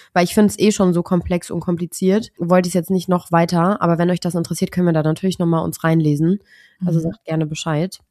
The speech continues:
Speaker 1: Aber nichtsdestotrotz, obwohl da jetzt vieles noch anhängt und noch offen ist, kann man sich natürlich vorstellen, dass Cosbys Ruf dementsprechend sehr gelitten hat.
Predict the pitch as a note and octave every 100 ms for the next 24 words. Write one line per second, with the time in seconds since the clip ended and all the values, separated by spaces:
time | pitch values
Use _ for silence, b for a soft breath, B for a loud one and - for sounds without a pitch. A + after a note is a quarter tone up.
0 | _ F3 F#3+ G#3 G#3 G3+ G3 F#3 - G3
1 | G3 - - F3+ F3+ G3 F#3+ F3 F3 E3+
2 | A3+ F#3+ F#3 F3 F#3 G3 G3 F3+ G3 G3
3 | G3 - E3+ E3+ - E3+ E3 - F#3+ G3
4 | F3 F#3+ - b b b G3+ F#3+ F3+ F3+
5 | E3 - E3+ D#3+ E3 - D#3+ D#3+ E3 -
6 | - F3+ - E3+ - F#3 G#3 G3+ - b
7 | b b F3 F3 F3 - F3 F3+ E3+ E3+
8 | - D#3 D#3+ F3 A#3 B3 A3 A#3 -